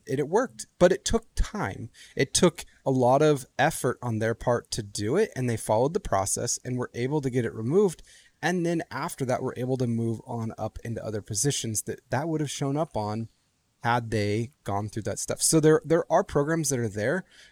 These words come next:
I think it's just a matter of education. I was gonna say, like, the reason why it makes sense that, like, that company's like, "Hey, can you please push them to us?" is they're able to do a lot of things that you and I can't. Like, I can ju-, I can throw money at something, um,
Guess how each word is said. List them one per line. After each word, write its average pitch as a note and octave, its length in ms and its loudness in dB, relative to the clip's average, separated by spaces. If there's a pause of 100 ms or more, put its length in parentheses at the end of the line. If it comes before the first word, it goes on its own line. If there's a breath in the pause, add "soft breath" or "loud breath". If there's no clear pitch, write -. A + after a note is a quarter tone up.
I B2+ 60 2
think G3 200 0
it's E3+ 100 -2
just C3+ 160 -4
a B2+ 40 -2
matter A#2+ 200 0
of G2 80 -4
education. G#2+ 600 -6
I B2 80 -2
was C#3 120 2
gonna D#3+ 160 4
say, C3+ 240 4
like, A#2+ 220 2 (640 soft breath)
the D3+ 120 8
reason G3+ 380 2
why C#3 180 4
it - 80 -2
makes B2+ 320 -2
sense D3 280 0
that, - 140 -4
like, - 220 -6
that - 220 -4
company's C3+ 400 -2
like, G#2+ 120 -2
"Hey, C#3 160 0
can C#3 160 -2
you A#2+ 80 0
please C3+ 300 -4
push - 260 -2
them B2 160 -4
to G2+ 140 -8
us?" D3 260 -2
is G#2 220 -6 (340 soft breath)
they're E3 340 -2
able F#3 340 0
to B2 180 -4 (340)
do C#3+ 180 2
a - 20 2
lot B2 240 2
of B2 100 -4
things A2+ 260 -4
that A2+ 260 -6
you C#3+ 140 2
and C3 100 2
I A2 120 -2
can't. - 420 -8 (100)
Like, A#2+ 160 -4
I F3+ 80 2
can E3 200 -2
ju-, A#2 140 -6
I D3 120 -4
can A#2+ 200 -8
throw A#2 220 -6
money A2+ 300 -6
at - 100 -14
something, F#2+ 480 -8 (480)
um, G2+ 460 -4